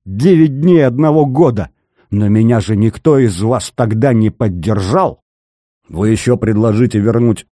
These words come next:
раздельное обучение в школах», кривится Заславский.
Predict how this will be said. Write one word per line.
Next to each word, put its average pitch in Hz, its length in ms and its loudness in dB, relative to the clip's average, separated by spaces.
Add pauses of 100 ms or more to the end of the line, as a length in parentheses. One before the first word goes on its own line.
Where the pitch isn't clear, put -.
(100)
раздельное 113 840 0 (180)
обучение 123 640 0
в - 60 -8
школах», 101 520 -4 (440)
кривится 90 460 -4
Заславский. 85 640 -8